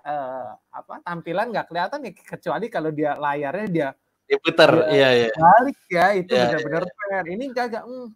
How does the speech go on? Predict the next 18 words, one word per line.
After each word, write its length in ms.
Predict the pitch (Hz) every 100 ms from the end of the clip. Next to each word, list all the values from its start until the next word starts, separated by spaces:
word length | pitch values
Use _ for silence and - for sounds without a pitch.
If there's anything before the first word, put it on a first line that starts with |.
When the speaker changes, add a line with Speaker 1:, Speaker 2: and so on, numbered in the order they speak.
| -
Speaker 1:
tujuh, 240 | 156 175 175 170
tujuh 220 | 175 151
enam 180 | 170 226 208
per 100 | 175
kilo 220 | - 165 190
nggak 140 | 143 123
masuk 280 | 113 120 117
lah, 80 | 127
nggak 200 | 120 113 117
masuk, 220 | 117 107
Pak, 160 | - _ _
nggak 120 | 120 113
masuk. 200 | 113 -
Speaker 2:
Hmm. 140 | 110 -
Speaker 1:
Bisa 120 | 190
dikurangin 440 | 165 170 175 165 160
lagi 140 | 175 208
nggak? 160 | -